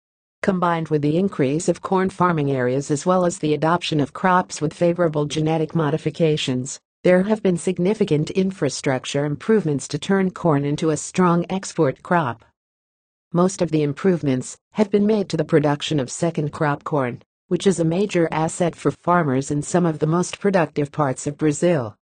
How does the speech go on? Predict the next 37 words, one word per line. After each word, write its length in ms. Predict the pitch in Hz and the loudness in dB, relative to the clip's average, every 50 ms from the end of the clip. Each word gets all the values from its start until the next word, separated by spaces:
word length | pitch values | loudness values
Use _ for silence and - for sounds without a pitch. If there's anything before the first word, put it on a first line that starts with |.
| _ _ _ _ _ _ _ _ _ _ _ _ _ _ _ _ | _ _ _ _ _ _ _ _ _ _ _ _ _ _ _ _
The 100 | - 175 | -8 -4
power 360 | - 185 202 214 226 226 214 | 0 2 4 4 6 6 6
of 120 | 185 165 - | 4 2 0
second 420 | - - 170 165 - 151 151 143 | -2 -4 -4 -2 -2 -2 -4 -2
crop 400 | - - 175 165 147 131 123 - | 0 0 0 0 0 -4 -6 -6
corn. 400 | - 160 143 131 123 123 101 - _ _ _ _ _ _ _ _ _ _ | -4 -2 -2 -2 -2 -4 -6 -10 _ _ _ _ _ _ _ _ _ _
Second 460 | - - - 226 233 233 240 233 233 | -14 -2 0 0 2 2 2 0 0
crop 280 | - - 190 202 214 - | 2 2 2 2 0 -2
corn 320 | - - 170 143 131 131 135 | -4 -2 -2 0 0 0 0
refers 500 | 143 139 - - 156 127 127 143 - - | 0 -2 0 2 2 2 2 0 -2 -6
to 100 | - 165 | -6 -6
the 80 | 147 | -6
corn 360 | 127 - - - 165 170 180 | -6 -4 -2 0 2 2 0
plants 460 | 175 - 156 135 131 131 127 123 - - | 0 -2 -2 -2 -2 -4 -6 -8 -4 -2
that 140 | 151 156 | -2 0
are 140 | 151 160 165 | 0 0 -2
sown 320 | 165 - - 175 175 180 180 | 0 0 0 0 0 0 0
right 320 | 170 170 160 151 139 - | 0 0 0 0 -2 -4
after 340 | - 120 135 151 151 - 170 | -4 -2 -2 -2 0 0 0
the 100 | 147 139 | 0 0
farmers 520 | - - 175 175 170 156 135 127 139 - - | -2 0 2 2 2 2 0 0 -2 -2 0
harvest 440 | 170 165 156 151 165 160 - - | 0 0 0 0 -2 -4 -4 -6
the 80 | - 139 | -4 -4
year's 300 | 143 143 147 156 160 - | -2 0 0 0 -2 -2
soybeans. 680 | - - 180 170 160 143 143 135 127 120 120 - - - _ _ _ _ _ _ _ _ _ _ _ _ _ _ _ _ | 0 2 2 2 2 2 0 -2 -2 -2 -4 -6 -8 -14 _ _ _ _ _ _ _ _ _ _ _ _ _ _ _ _
Most 300 | 160 165 202 220 - - | 2 2 2 4 2 -2
of 80 | 220 - | -2 -2
the 100 | 180 170 | -2 -2
farms 540 | - 165 156 151 151 156 160 156 - - - _ _ - | 0 0 2 2 2 0 0 -2 -6 -10 -14 _ _ -8
that 140 | 165 - | -6 -6
grow 260 | - - 160 160 175 190 | 0 2 4 4 4 4
it 160 | - 175 160 - | 2 0 -2 0
are 120 | - 147 147 | 0 0 0
in 120 | 143 143 | 0 0
Brazil's 480 | 139 151 156 147 - 196 190 202 208 - | 0 0 0 2 2 2 2 2 0 -4
center-west 880 | - - 208 196 190 180 - 147 135 135 139 151 165 160 - - - - | -2 0 2 2 2 2 2 0 0 0 0 0 0 -2 -4 -10 -14 -14
states, 600 | - - - - 139 127 120 120 120 - - | -14 -8 -2 0 0 0 0 -2 -6 -10 -16